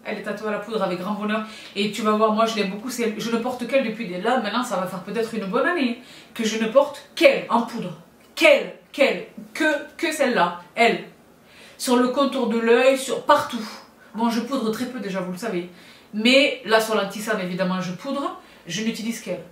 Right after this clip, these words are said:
C'est une excellente, excellente poudre, vraiment, et extrêmement fine.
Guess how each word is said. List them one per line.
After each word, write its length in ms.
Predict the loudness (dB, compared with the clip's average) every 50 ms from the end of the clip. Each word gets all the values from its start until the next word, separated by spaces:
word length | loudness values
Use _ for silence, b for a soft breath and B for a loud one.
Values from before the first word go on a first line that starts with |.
| -20 -20 -18
C'est 260 | -12 -8 -8 -6 -2
une 120 | 2 4 6
excellente, 800 | 6 4 4 -2 -8 -8 -6 -6 -2 0 0 0 0 -2 -4 -8 -8 2 6
excellente 840 | 6 6 6 4 -2 -10 -12 -10 -8 -2 -2 0 0 0 -4 -6 -10 -14
poudre, 280 | -12 -12 -12 -12 -12 -12
vraiment, 460 | -10 -8 -2 0 0 0 0 -2 -4 -2
et 160 | -2 -2 0 -2
extrêmement 600 | -4 -4 -6 2 4 4 4 4 2 0 -2 -4
fine. 580 | -6 -12 -12 -4 0 0 0 2 0 -2 -6